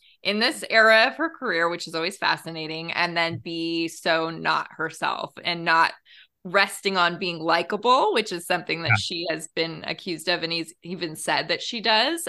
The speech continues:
Speaker 1: Um, and Amy is not that here. Um, I did have a, one quote from I D magazine. I thought this was cool.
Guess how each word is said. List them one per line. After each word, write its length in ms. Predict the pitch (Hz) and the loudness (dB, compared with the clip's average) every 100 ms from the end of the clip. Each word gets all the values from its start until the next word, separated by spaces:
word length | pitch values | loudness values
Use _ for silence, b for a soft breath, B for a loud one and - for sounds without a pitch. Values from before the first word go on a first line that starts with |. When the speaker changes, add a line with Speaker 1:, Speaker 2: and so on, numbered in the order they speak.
| - | 0
Speaker 1:
Um, 440 | 175 165 156 156 - | 2 2 0 -6 -6
and 300 | 165 160 160 _ _ | -6 -8 -16 _ _
Amy 420 | - 175 185 190 180 | -8 -6 -4 -2 -2
is 180 | 170 | -2
not 340 | 165 175 175 - | 2 4 4 4
that 320 | 185 185 - | 4 4 2
here. 420 | 156 - - 175 - | -6 -8 -6 -8 -2
Um, 380 | 175 170 156 - | 0 0 0 -2
I 100 | 208 214 | 0 4
did 200 | 370 494 | 4 6
have 180 | 311 247 | 4 4
a, 140 | 214 196 | 0 -2
one 240 | 208 226 - - | -2 -2 -4 2
quote 240 | 202 - | 2 2
from 200 | 175 160 | -4 -2
I 180 | 170 165 | -2 -2
D 160 | 180 165 | -2 -2
magazine. 420 | 151 160 165 165 | -4 -4 -6 -8
I 80 | 170 | -6
thought 160 | - - | -6 -8
this 160 | - | -12
was 140 | - - | -14 -8
cool. 200 | 165 | -8